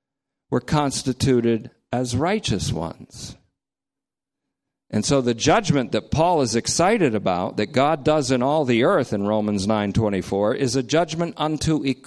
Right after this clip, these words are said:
acquittal for all humankind. So he parlays the universal hamartiology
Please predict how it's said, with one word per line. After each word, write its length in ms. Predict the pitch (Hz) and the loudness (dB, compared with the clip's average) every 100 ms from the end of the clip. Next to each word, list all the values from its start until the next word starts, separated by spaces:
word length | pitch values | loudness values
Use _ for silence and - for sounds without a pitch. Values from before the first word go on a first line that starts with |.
| - | -8
acquittal 680 | 127 - 180 147 87 - _ _ _ _ _ _ _ _ _ _ _ _ | -6 -4 -2 -2 -4 -10 _ _ _ _ _ _ _ _ _ _ _ _
for 160 | 107 | -2
all 140 | 101 95 | -2 0
humankind. 840 | 104 98 98 92 104 90 - - _ _ _ _ _ _ _ _ _ _ _ _ _ _ _ _ _ _ _ _ _ | -2 -2 -2 -2 -4 -6 -14 -20 _ _ _ _ _ _ _ _ _ _ _ _ _ _ _ _ _ _ _ _ _
So 160 | - 151 | -2 2
he 120 | 151 | 2
parlays 680 | 151 196 269 226 185 165 139 | 4 2 4 4 4 4 2
the 80 | 123 | 4
universal 640 | 139 170 247 214 208 190 160 | 6 6 4 4 2 2 2
hamartiology 1040 | 175 180 185 170 147 135 127 117 143 175 | 2 2 4 4 4 2 2 2 2 0